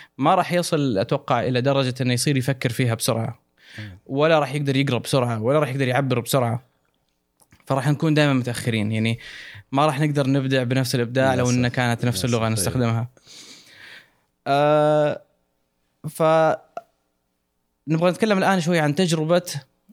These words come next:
Speaker 1: آه، الدول الأخرى. إحنا ليش، ليش، ليش الآن إحنا ما نستخدم اللغة العربية بشكل كبير في التقنية، في،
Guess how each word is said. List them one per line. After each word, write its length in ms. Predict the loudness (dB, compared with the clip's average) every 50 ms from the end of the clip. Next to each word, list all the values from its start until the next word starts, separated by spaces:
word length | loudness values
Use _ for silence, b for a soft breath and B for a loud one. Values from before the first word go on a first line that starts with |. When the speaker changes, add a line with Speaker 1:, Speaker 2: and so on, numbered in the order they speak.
| _ _ _ _ _
Speaker 1:
آه، 220 | -2 0 2 2 0
الدول 360 | 0 0 0 2 2 2 2
الأخرى. 380 | 2 0 -2 -4 -4 -4 -4 -4
إحنا 180 | -2 0 0
ليش، 280 | 2 2 2 0 0 -2 0
ليش، 200 | 0 0 0 -2 -2 0
ليش 200 | 0 0 0 0
الآن 260 | 2 2 2 2 2
إحنا 180 | 0 0 0
ما 100 | 0 0
نستخدم 460 | 0 0 0 -2 -2 -2 -2 -2 0 0
اللغة 200 | 0 0 0 0
العربية 420 | 0 0 0 0 0 0 0 0
بشكل 260 | -2 -4 -6 -8 -8
كبير 240 | -6 -2 -2 -2 -2
في 100 | -2 -4
التقنية، 720 | -6 -4 -4 -2 -2 0 0 0 2 2 2 2 2 0
في، 800 | 0 0 0 0 0 0 0 0 0 0 0 -2 -2 -2 -2 -4